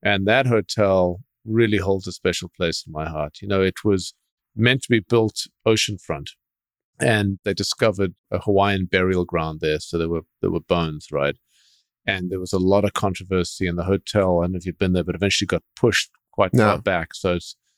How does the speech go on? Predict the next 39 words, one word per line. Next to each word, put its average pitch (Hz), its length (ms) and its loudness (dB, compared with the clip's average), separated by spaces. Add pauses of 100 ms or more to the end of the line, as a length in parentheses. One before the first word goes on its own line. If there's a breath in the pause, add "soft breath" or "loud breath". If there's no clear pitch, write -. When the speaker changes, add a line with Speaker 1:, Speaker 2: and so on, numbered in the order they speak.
(240)
Speaker 1:
it's - 160 -8
sort 104 120 -2
of 95 80 -4
set - 360 0 (120)
back. 110 300 0
It's, - 200 -18
it's - 100 -14
probably 101 240 -2
a 92 60 -2
good 104 220 -2
five, 101 340 0
seven 98 300 -6
minute 92 240 -8
walk 95 240 -2
to 92 120 -20
the 92 80 -16
beach. 95 260 0
Speaker 2:
Wow. 104 260 2 (480 soft breath)
Speaker 1:
But 113 200 0
they, 107 220 4
in 107 160 -4
Hawaii, 110 440 2
there's 98 200 -4
this 98 160 -16
word 101 260 2
mana, 95 320 0
but 87 140 -6
there's 95 180 -2
a 98 80 -4
feeling 120 420 0
of 92 140 -4
mana 98 400 0
when 90 180 -4
you're 87 120 0
there. 87 380 0
And 85 180 -2
we 92 120 0
had 98 280 2
this, - 340 -2